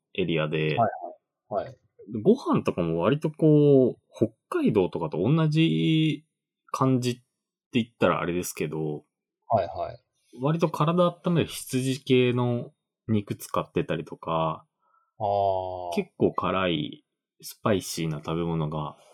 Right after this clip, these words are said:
Speaker 1: 出てきたりとか、
Speaker 2: はいはいはい。
Speaker 1: なんかエリア的にはそういうイメージだったんですけど、
Speaker 2: うん。
Speaker 1: なんかその食べた餃子は割とこうがっつりこう、元気元気な感じの味でしたよね。ニラ、
Speaker 2: 確かに。
Speaker 1: ニンニクっ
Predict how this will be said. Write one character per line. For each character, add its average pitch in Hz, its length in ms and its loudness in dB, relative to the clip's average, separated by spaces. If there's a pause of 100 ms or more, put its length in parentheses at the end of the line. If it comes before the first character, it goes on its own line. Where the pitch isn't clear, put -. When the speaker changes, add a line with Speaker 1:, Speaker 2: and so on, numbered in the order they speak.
(100)
Speaker 1:
出 95 120 0
て 82 120 -8
き - 100 -16
た 82 120 -6
り 76 100 -10
と 78 100 -14
か、 76 420 -6 (460)
Speaker 2:
は 120 120 4
い - 0 -
は - 0 -
い - 0 -
は - 0 -
い。 - 0 -
Speaker 1:
な 147 80 4
ん - 20 -4
か 85 540 -4
エ 131 100 6
リ 165 120 4
ア 160 100 4
的 160 240 0
に 117 80 4
は 78 60 -2
そ 98 200 2
う 95 80 2
い 95 120 2
う - 20 2
イ 90 60 2
メ 78 160 2
ー 76 40 -4
ジ 76 100 -10
だ - 100 -14
っ - 40 -20
た - 160 -14
ん 71 40 -10
で - 40 -14
す - 80 -16
け 82 140 -8
ど、 78 320 -6 (720)
Speaker 2:
う 107 60 -6
ん。 101 280 -10
Speaker 1:
な 160 80 0
ん 151 60 -2
か 110 80 -4
そ 147 80 0
の 147 120 4
食 165 140 -2
べ 160 60 -2
た - 100 -4
餃 80 260 -2
子 90 80 0
は 85 80 0
割 87 240 0
と 101 100 -2
こ 95 200 -2
う 80 40 -4
が 80 100 -4
っ - 180 -12
つ 98 120 -2
り 76 100 -4
こ 76 460 -6
う、 - 60 -20 (840)
元 110 200 4
気 - 160 -12
元 98 240 -2
気 - 140 -10
な - 120 -8
感 - 220 -6
じ 78 80 -6
の 80 100 -4
味 73 180 -6
で 73 100 -6
し - 100 0
た - 80 -8
よ - 100 -14
ね。 - 100 -20 (140)
ニ 87 180 -2
ラ、 104 240 0 (140)
Speaker 2:
確 156 140 -4 (100)
か - 80 -14
に。 90 200 -18 (220)
Speaker 1:
ニ 95 140 0
ン 92 140 0
ニ 90 120 0
ク - 120 -6
っ - 20 -4